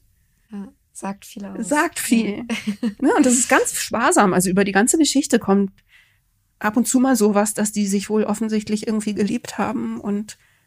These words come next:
Speaker 2: ich glaub, was wir noch gar nicht hatten, ist, dass der sehr, sehr dick ist. Ne? Ich glaub, das wurde
Speaker 1: Ja.
Speaker 2: jetzt noch gar nicht so klar.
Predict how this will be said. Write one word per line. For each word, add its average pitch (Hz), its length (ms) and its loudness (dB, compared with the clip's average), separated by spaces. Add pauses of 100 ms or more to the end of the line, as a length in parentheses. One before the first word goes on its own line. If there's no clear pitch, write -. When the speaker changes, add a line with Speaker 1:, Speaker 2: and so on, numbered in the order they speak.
(400)
Speaker 2:
ich - 60 -20
glaub, 220 140 0
was 220 140 0
wir 208 80 6
noch 214 140 4
gar 214 160 0
nicht 220 180 -6
hatten, 240 220 -2
ist, 247 120 -4
dass 214 80 -2
der 202 160 -2
sehr, 208 240 -2
sehr 214 160 0
dick 220 300 -6
ist. 349 300 -6
Ne? 247 140 -6
Ich 320 100 -8
glaub, 202 120 -8
das - 160 -12
wurde 214 240 0
Speaker 1:
Ja. 208 60 2
Speaker 2:
jetzt 202 180 -2
noch - 120 -4
gar 220 160 -4
nicht 214 120 -2
so 196 80 -4
klar. 240 380 -6